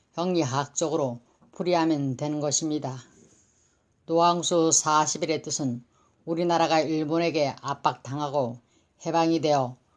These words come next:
정부를 수립하지 못하고 혼란에 있던 약 사십 년간을 뜻하는 것입니다. 까마귀 격이란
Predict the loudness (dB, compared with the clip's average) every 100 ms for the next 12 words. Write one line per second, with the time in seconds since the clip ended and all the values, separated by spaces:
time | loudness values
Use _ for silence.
0 | _ -10 -4 -2 0 2 4 4 0 2
1 | 2 2 0 0 -2 -4 -4 -2 -2 -4
2 | _ _ _ _ 0 4 4 4 0 0
3 | 0 2 0 0 _ _ _ -8 -6 -2
4 | -2 0 -2 0 2 0 0 -4 0 0
5 | 0 -2 -2 -2 -2 -4 -6 -12 _ _
6 | _ _ _ _ _ _ _ _ _ _
7 | _ _ _ _ _ _ _ -6 -2 0
8 | -2 -2 -4 -2 -4 -4 -4 -2 -2 -4